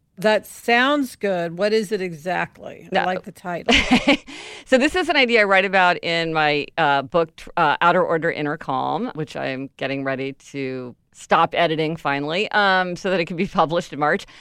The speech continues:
Speaker 2: Um,
Speaker 1: Mm.
Speaker 2: and the idea of the ten-minute closer came to me because you know, when, when you're with children, you are so careful to give them transition times. Like, we're told as parents
Speaker 1: Mm.
Speaker 2: and teachers and everything, like,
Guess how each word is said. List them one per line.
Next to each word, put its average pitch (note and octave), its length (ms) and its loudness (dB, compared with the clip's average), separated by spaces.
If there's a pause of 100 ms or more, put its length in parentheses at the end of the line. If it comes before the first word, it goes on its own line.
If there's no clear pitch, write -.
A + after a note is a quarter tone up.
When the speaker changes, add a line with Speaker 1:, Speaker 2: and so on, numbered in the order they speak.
(180)
Speaker 2:
Um, C4 120 4
Speaker 1:
Mm. - 80 0
Speaker 2:
and B3+ 120 4
the C4 100 6
idea B3+ 220 2
of - 40 -2
the F#4 80 -4
ten-minute B3+ 400 -2
closer F#3 420 -2 (100)
came A3+ 260 2
to A#3 120 -8
me A3 120 0
because F#3 440 0 (420)
you C4+ 60 2
know, C4+ 100 6
when, A#3+ 320 4 (140)
when A3+ 200 2
you're B3 140 4
with A#3 300 0
children, D#3+ 800 0
you B3 520 2
are F#3+ 120 4
so B3+ 260 4
careful A3 380 -2
to F3+ 80 0
give E3 220 0
them E3 120 -2
transition D3 560 -4
times. B2+ 380 -6
Like, D#3 120 -2
we're E3+ 120 -2
told F#3+ 300 0
as E3+ 100 -6
parents E3 320 -2
Speaker 1:
Mm. - 20 -6
Speaker 2:
and D#3 100 -6
teachers D#3+ 320 -8
and D#3 80 -6
everything, C#3+ 320 -4
like, C#3+ 180 -4